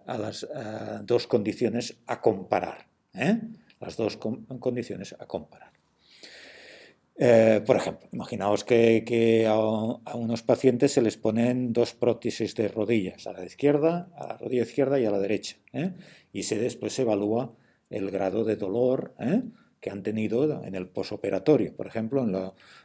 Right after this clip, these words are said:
en las dos, eh, prótesis, o el, el grado de adaptabilidad que han tenido de estas prótesis a lo largo del tiempo. ¿Mm?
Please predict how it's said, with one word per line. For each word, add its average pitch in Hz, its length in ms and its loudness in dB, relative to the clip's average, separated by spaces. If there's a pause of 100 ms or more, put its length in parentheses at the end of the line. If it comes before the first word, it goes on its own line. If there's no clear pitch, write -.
en 101 160 -8
las 92 220 -8
dos, 101 320 -8
eh, - 260 -12
prótesis, 120 420 -8 (280)
o 117 420 6
el, 117 420 2
el 117 200 -2
grado 120 360 4
de 127 380 6 (160)
adaptabilidad 117 960 4
que - 180 2
han 113 380 0
tenido 127 540 2
de 127 100 0
estas - 260 -8
prótesis 127 680 -2
a 117 80 -8
lo 107 100 -4
largo 104 340 -2
del 95 140 -4
tiempo. 90 380 -6 (160)
¿Mm? 196 280 0